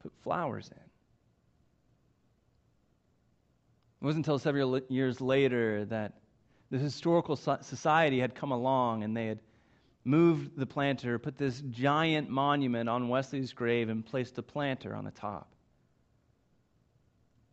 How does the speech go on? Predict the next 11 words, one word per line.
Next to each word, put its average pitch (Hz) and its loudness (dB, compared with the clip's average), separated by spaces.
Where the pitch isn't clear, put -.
And 135 2
as 160 4
I 180 4
sat 226 6
there 196 6
and 151 4
looked 190 0
at 143 -8
this 143 -2
thing, 180 2
I, 123 -4